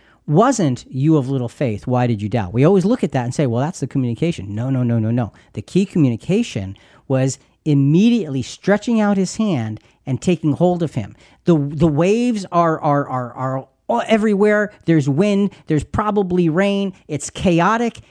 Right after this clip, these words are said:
And he's focused on saving Peter. And he reaches out and is able to pull him out of the water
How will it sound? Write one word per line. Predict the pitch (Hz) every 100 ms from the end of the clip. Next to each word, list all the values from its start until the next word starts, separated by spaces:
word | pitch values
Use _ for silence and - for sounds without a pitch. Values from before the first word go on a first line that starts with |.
| _
And | 143
he's | 127 151 -
focused | - - 262 277 165 117 - - - _ _
on | 151 143
saving | - - 190 175 165 165 147 139 135 - _ _ _
Peter. | - - 131 98 71 _ _ _ -
And | 139
he | 127 139
reaches | 117 156 277 - 208
out | 180 156 156
and | 147
is | 139 120
able | 185 185 170
to | 151 131
pull | - - 302 330
him | 294 277
out | 214 208
of | 190
the | 175
water | 131 120 104 101 98